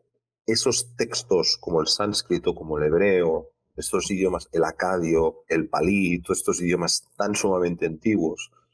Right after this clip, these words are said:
sí que contenían esta acepción dentro de su lenguaje. Es decir, en sánscrito, cuando tú lees un sén-, sén-, un sánscrito,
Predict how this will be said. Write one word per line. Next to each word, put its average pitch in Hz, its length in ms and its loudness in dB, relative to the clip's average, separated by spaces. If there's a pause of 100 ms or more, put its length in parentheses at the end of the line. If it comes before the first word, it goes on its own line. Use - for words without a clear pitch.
(400)
sí - 320 0
que - 140 -2
contenían 80 580 0
esta 80 260 -2
acepción 82 580 0
dentro 78 320 0
de 76 60 2
su - 180 0
lenguaje. 73 520 -2 (200)
Es 80 140 -4
decir, 82 260 0
en 78 120 0
sánscrito, 107 600 0
cuando 87 220 -6
tú 78 100 -4
lees 85 160 2
un 85 140 -4
sén-, 80 220 -4 (180)
sén-, 80 280 -2 (180)
un 78 100 -4
sánscrito, 90 580 -2